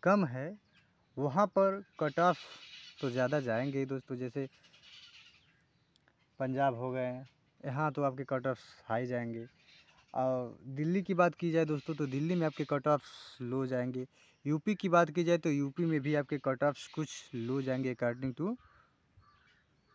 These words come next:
मतलब जहाँ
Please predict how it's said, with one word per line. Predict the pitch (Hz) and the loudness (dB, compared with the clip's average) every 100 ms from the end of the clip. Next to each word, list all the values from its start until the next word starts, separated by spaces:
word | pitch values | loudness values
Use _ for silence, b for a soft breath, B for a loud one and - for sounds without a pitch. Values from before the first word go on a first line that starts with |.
| _ _ _ _ _ _ _ _ _ _ _ _ _ _ _ _ _ - _ _ 147 | _ _ _ _ _ _ _ _ _ _ _ _ _ _ _ _ _ -20 _ _ -14
मतलब | 123 131 120 - - _ _ - | -10 -6 -8 -10 -20 _ _ -14
जहाँ | - 127 | -8 -6